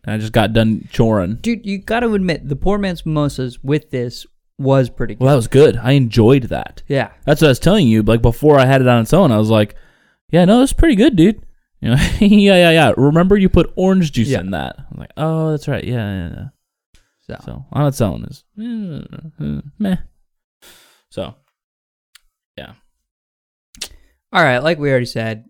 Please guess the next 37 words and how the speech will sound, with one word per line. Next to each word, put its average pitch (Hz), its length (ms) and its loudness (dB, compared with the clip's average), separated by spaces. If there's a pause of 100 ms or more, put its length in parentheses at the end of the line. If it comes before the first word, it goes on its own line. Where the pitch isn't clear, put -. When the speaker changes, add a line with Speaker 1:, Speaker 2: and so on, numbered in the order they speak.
(160)
Speaker 2:
you 127 100 -8
know, 110 300 -10
check 135 240 -10
out 123 120 -6
the 120 80 -8
other 110 180 -8
series 107 360 -10
on 104 120 -10
YouTube 110 440 -12 (400)
if 131 240 -8
you 113 200 -8
haven't 139 500 -8
yet. 131 440 -8 (140)
Speaker 1:
Yes. 113 220 -4
Speaker 2:
Um, 104 400 -12
Speaker 1:
Got 104 80 -14
Speaker 2:
Do 117 60 -6
Speaker 1:
the 113 40 -8
Speaker 2:
Gaming, 117 560 -6
some 107 220 -12
Tacoma 110 400 -10
Breweries, 107 840 -10
the - 80 -20
podcast, 107 580 -10
obviously, 104 600 -10
which 104 240 -16
is 98 180 -14
what 101 120 -14
you're 107 120 -16
listening 113 340 -16
to - 140 -16
now. 165 500 -4
Speaker 1:
Podcast 110 460 -2
Plays 117 220 -2
and 117 100 -4
Pints. 131 420 -2 (120)
Speaker 2:
Yep. 165 240 -4